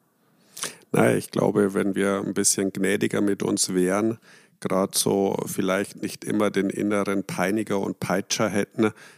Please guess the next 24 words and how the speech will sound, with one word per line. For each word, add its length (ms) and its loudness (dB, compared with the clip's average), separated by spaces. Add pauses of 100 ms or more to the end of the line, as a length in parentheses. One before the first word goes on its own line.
(180)
der, 760 -2
äh, 60 -10
uns, 580 2
äh, 520 -6
dazu 680 0
antreibt, 680 -2
gut 240 -6
zu 180 0
sein, 520 -2 (140)
dann, 320 -2
ähm, 520 -6
hätten 420 -4
wir 360 0 (680)
wa-, 200 -4
wahrscheinlich, 880 2
äh, 260 -2 (100)
o-, 60 -8 (240)
oftmals 960 0
ein 420 -6
bisschen, 560 0 (460)
äh, 100 -2
we-, 1000 -4
we-, 240 -2
weniger, 760 2